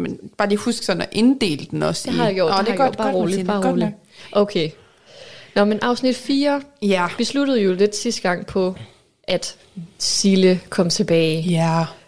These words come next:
Speaker 1: Og vi var så spændte på, hvad skulle det her nu betyde? Også
Speaker 2: Ja.
Speaker 1: fordi du jo havde lidt en forudsigelse om, jamen,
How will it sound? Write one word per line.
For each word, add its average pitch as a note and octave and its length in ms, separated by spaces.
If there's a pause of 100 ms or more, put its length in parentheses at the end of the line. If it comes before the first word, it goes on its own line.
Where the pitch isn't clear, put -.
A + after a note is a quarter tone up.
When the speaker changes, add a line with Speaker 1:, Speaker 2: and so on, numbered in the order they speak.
(420)
Speaker 1:
Og F#3 100
vi F3+ 80
var F3 80
så G3 160
spændte F3+ 300
på, F3 140
hvad F3+ 240
skulle F#3 200
det E3+ 100
her E3 120
nu E3 120
betyde? A#3 800
Også G3+ 200
Speaker 2:
Ja. G3 80
Speaker 1:
fordi G3 340
du A3 160
jo A#3+ 160
havde F#3 300
lidt F#3 160
en F#3+ 120
forudsigelse F3+ 680
om, F3 180
jamen, E3+ 260